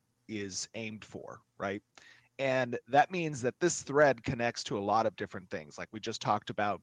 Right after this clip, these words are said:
bound currencies, we talked about node progression, we talked about limited selection of, of the guild halls, we talked about family interactions and permission sets, we talked about maximum level progression across the Grandmaster professions.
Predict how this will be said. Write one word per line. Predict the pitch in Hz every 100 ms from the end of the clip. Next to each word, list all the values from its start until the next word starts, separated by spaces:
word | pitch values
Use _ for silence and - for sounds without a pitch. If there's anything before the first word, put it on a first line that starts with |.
| -
bound | 107 98 -
currencies, | 131 110 101 101 85
we | 98
talked | 95 110 98 -
about | 98 92 -
node | 117 110 110
progression, | - 113 117 107 107 95
we | 92
talked | - 98 -
about | 110 104 101 98 _ - - -
limited | 131 131 117
selection | - 120 117 - 127
of, | 110 107 95 107
of | 104 104 95
the |
guild | 104 127 127 110
halls, | 117 98 90 -
we | 98
talked | - 107 107
about | 117 107 101 - - _ _
family | 143 139 135 123
interactions | 117 113 113 - 131 110
and | 107
permission | 98 117 131 127 107
sets, | - 107 -
we | 107
talked | - 104 -
about | 117 107 101 - - - -
maximum | 120 131 - 135 120
level | 117 123 127
progression | - 123 117 113 - 110
across | - 123 104 -
the | 117
Grandmaster | 113 104 110 135 135 123
professions. | 110 104 92 - 92 85